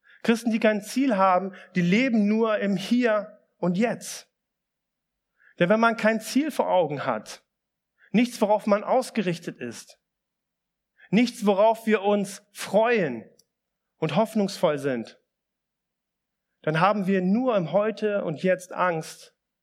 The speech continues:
dass es irgendwann zu Ende geht. Und das ist der blanke Horror. Das ist schrecklich.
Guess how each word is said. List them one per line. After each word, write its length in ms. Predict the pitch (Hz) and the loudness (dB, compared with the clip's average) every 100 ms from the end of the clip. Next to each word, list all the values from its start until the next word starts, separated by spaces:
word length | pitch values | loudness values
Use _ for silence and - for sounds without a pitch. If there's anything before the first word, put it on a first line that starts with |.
| _ | _
dass 160 | - 160 | -6 -4
es 140 | 165 | -4
irgendwann 680 | - 185 196 180 165 165 170 - _ _ | -4 -4 -2 0 0 0 -6 -14 _ _
zu 160 | - 214 | -6 -2
Ende 340 | 196 247 202 | 0 0 -2
geht. 380 | 127 107 - - _ _ _ _ _ _ | -6 -10 -14 -20 _ _ _ _ _ _
Und 100 | - | -2
das 160 | 185 190 | -2 -2
ist 320 | 190 - - _ - | -8 -8 -16 _ -10
der 80 | |
blanke 360 | 127 156 165 147 | -2 -2 -2 -6
Horror. 380 | 190 151 107 - _ _ _ _ _ _ _ _ _ _ _ _ _ _ - | -6 -8 -14 -18 _ _ _ _ _ _ _ _ _ _ _ _ _ _ -6
Das 180 | 156 | -4
ist 100 | 170 | -2
schrecklich. 640 | - - 208 - 120 - - | -2 -2 -6 -8 -12 -12 -18